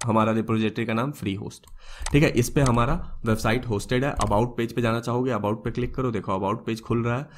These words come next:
सर्विसेज पेज पे जाना चाहोगे, सर्विसेज पेज खुल रहा है, ठीक है? तो इस तरीके से हमने देखा कि आप फ्री में GitHub पेज का सर्विसेज यूज़ करके अपने वेबसाइट को होस्ट कर सकते हो। बस लिमिटेशन क्या है कि इसमें डेटाबेस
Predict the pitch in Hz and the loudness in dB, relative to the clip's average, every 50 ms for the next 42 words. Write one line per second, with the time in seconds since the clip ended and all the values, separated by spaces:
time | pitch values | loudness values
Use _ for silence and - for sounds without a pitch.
0 | - - - _ - 113 107 107 107 117 107 113 135 123 127 - 123 120 120 - | -18 -18 -18 _ 0 2 2 4 4 2 2 2 0 0 2 0 0 0 0 -2
1 | 123 123 120 120 123 123 - 123 123 123 123 120 - 98 90 98 - - 101 113 | -2 0 0 0 0 0 0 -2 0 0 -2 -2 -2 -2 -4 -4 -4 -6 -8 -6
2 | - 117 110 110 - - 117 110 107 104 143 - - - - - - - 139 139 | -4 -4 -4 -4 -2 -2 -2 -2 -2 -6 -10 -12 -16 -16 -14 -14 -4 -2 0 0
3 | 156 - - - - - - - - - 131 127 127 - 143 139 143 139 156 151 | 0 -2 -2 -4 -8 -12 -14 -10 2 4 4 4 4 4 2 2 4 4 2 0
4 | 151 160 151 139 123 123 127 127 120 117 113 131 135 - - 139 - - - _ | 2 2 2 4 4 4 2 2 2 0 0 -2 -2 -2 -2 -4 -4 -6 -14 _
5 | _ _ - 113 113 120 - - - - - 127 135 160 180 175 143 117 117 139 | _ _ 4 6 6 6 4 0 -4 0 6 8 12 12 12 12 12 10 6 2
6 | 175 - - - _ _ _ _ - 113 - - 127 123 - 156 160 156 156 - | -2 -6 -12 -20 _ _ _ _ -14 -6 2 2 2 6 6 4 4 4 4 4
7 | 135 123 123 123 123 - - - - - - - _ _ - - - 120 113 110 | 6 6 6 6 2 -6 -10 -12 -14 -16 -16 -16 _ _ -18 -6 -2 0 0 2
8 | - 123 113 110 120 120 - 143 139 135 127 117 123 139 147 143 - 120 104 101 | 2 0 2 2 2 4 4 4 4 4 4 6 6 6 4 4 2 2 2 2
9 | - 110 117 165 180 - - - - - - - 107 - 131 123 120 117 113 110 | 0 0 -2 -2 -2 -6 -12 -20 -20 -8 0 0 2 4 6 6 6 6 4 2
10 | - 113 107 110 110 - 151 139 - 120 113 107 110 - - 90 90 - - - | 2 0 0 0 0 0 0 0 2 2 2 2 2 -2 -4 -4 -4 -6 -10 -10
11 | - - 62 64 - 98 110 - 113 110 107 113 113 110 139 135 - 165 160 156 | -12 -8 -8 -4 -2 -2 0 2 4 4 6 6 4 4 2 4 4 4 4 4
12 | 160 156 156 165 170 170 - 117 110 - - 131 135 127 117 104 - 117 113 117 | 4 2 2 2 -2 -2 -2 -2 -2 0 0 0 0 0 0 0 0 0 2 2
13 | 123 135 | 0 0